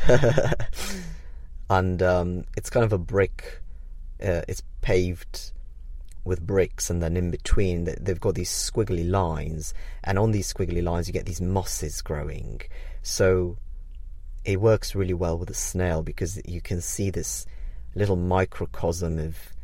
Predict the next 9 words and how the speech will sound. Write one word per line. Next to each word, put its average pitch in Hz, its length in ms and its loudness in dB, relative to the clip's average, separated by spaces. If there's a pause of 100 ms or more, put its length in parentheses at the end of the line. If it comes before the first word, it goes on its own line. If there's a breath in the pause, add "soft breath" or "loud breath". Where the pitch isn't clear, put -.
(400 soft breath)
I 101 60 -4
suppose, 92 260 0
on 90 80 0
one 95 160 2
hand, 85 380 -2
these 82 200 -4
rocks 82 600 -4
slash - 420 -6
bricks, - 760 -6